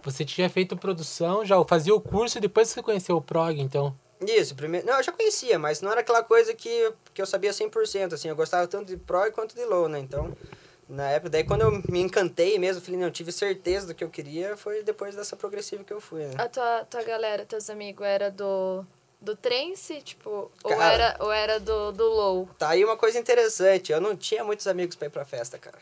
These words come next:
Speaker 3: Como é que você foi
Speaker 2: Meus a-
Speaker 3: parar numa festa, então?
Speaker 2: Eu, ó, eu tinha um
Speaker 3: <laughs> Sozinho?
Speaker 2: amigo que ele tinha quatorze anos, quando ele tinha quatorze anos, ele me levou a primeira festa, né? Mas aí acabou que ele acabou falecendo e tal, daí, tipo, a minha galera meio que se perdeu ali. E, mas eu
Speaker 3: Uhum.
Speaker 2: curtia, né? Eu curtia ir pra festa ainda, eu ainda gostava de ir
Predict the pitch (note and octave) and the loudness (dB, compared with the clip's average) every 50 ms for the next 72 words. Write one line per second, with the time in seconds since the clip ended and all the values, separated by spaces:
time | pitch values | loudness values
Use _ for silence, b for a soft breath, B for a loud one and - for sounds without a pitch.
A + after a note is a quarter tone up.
0 | - - - A#3+ B3+ C#4 C#4+ - - D4 D#4 D#4 C4+ C4 B3 C4+ B3 A#3+ A#3 A3 | -20 -18 -12 -10 -10 -8 -6 -6 -6 -6 -2 0 0 2 2 2 4 6 4 4
1 | G#3+ G#3+ G#3+ G#3 G#3 G#3+ - A#3 G#3 G3+ G#3 G3 - A3+ G#3+ - D#3+ F3+ F#3+ G#3 | 4 2 -2 -4 -4 -2 0 0 0 0 0 -2 -6 -4 2 4 4 4 4 4
2 | A3+ D4 D4+ E4 - F#3 E3+ E3+ D#3+ - - G3 F3 F#3 - - F4 E4+ C#4+ G4+ | 6 8 10 10 10 10 10 8 8 4 4 6 6 8 8 8 6 6 8 8
3 | A#4 A#4+ A#4 A#4 D#4 E4 F4 - - - - _ - F#3+ F#3+ G3 G3 F#3+ - G#3+ | 8 8 8 6 2 0 -4 -6 -8 -20 -18 _ 0 0 0 0 0 -2 -2 0
4 | G3+ G3 F#3+ - F3+ E3+ - F#3+ A3 B3+ B3 G#3+ G3 G3 G#3 G#3+ G#3+ - - - | 0 0 2 2 0 2 4 4 4 4 4 4 4 4 4 2 -2 -4 -2 0
5 | F3+ F3 F3+ - F3 - E3+ - F3 E3+ F3+ F#3+ G3 G3 F#3+ F#3 F#3+ F#3+ G3+ G3 | 0 0 0 -2 -2 -2 -2 -2 -2 0 0 0 0 0 0 0 -2 -2 -2 -2
6 | G3+ A3 A3 - F3+ D#3 D3+ - D3 C#3 C3+ - _ _ _ _ _ b b b | -2 -2 -2 -2 -2 -2 -2 -4 -6 -12 -12 -14 _ _ _ _ _ b b b
7 | b b b - C3+ C3+ D3 D#3 D3+ - D#3+ E3+ - F#3+ F#3+ F#3 G3 F#3 G3 F#3+ | b b b -10 -4 -2 -2 -2 -2 -2 -4 -2 -2 -2 0 0 2 2 2 0
8 | - G3+ A3 A3 - - D#3 E3 F#3+ A3 G3+ E3+ C#3+ C3 - D3 D3+ F3 G3 F3+ | 0 0 0 -2 -4 -2 -2 -2 -2 -2 -2 -4 -4 -2 0 2 4 4 4 2
9 | D#3+ D3 C#3+ D#3+ D#3+ - - - F#3+ F#3+ G3 G3+ G3+ G3 - - - - D#3+ E3 | 2 2 0 0 -4 -8 -4 -2 0 0 0 0 -4 -6 -10 -14 -10 -6 -2 0
10 | F#3 F#3 F3+ F3+ F3 F3+ G#3 A3 A3 A3 A3 A3 - G#3+ - - - - C#4+ D4 | 0 2 4 4 6 6 4 4 4 4 2 0 0 -2 -8 -4 0 0 0 2
11 | B3 C#4 C#4+ C4 A#3 G3 D#3+ C3+ A2+ - b b b b b b b G#3 C#3+ D3+ | 4 4 4 4 4 2 0 -2 -6 -10 b b b b b b b -8 -4 -2
12 | D3 D3 F#3 F#3+ G3 F#3+ F#3+ - - G4+ A4 G4 D#4 A#3+ G3 E3 - F3+ F3 - | -2 0 0 0 0 0 0 2 2 2 2 4 2 0 0 0 0 -2 -2 0
13 | - D3+ D3 - - F#3+ F3 - E3+ D#3+ D3 - - C3+ C3 B2 C3 D3 E3+ F#3 | 0 -2 0 0 0 0 0 0 0 0 0 -2 -4 -6 -6 -4 -4 -4 -4 -4
14 | F#3+ G3+ G3 - - F3+ F3 F3 E3 C#3+ C#3 C#3+ E3 G3 A#3 B3+ A#3+ A3+ | -2 -4 -4 -2 -2 -2 0 -2 -4 -6 -6 -10 -8 -6 -4 -2 -2 -4